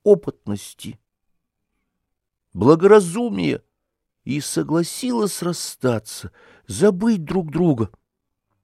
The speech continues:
Боже, сохрани! Проститься, уехать в город, на новую квартиру, потянулась бы за этим длинная ночь, скучное завтра, невыносимое послезавтра, и ряд дней всё бледнее,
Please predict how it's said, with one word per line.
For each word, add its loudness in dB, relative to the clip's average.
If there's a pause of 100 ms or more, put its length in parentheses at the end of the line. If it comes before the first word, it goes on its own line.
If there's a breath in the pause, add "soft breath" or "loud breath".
(1400)
Боже, 4
сохрани! -8 (520 loud breath)
Проститься, -4 (240 soft breath)
уехать 2
в -10
город, 6
на 2
новую 4
квартиру, -2 (300 loud breath)
потянулась 4
бы 4
за 4
этим 6
длинная 2
ночь, 2 (240 loud breath)
скучное -2
завтра, 0 (240 loud breath)
невыносимое 4
послезавтра, 2 (200 loud breath)
и 2
ряд 4
дней 2
всё -4
бледнее, -4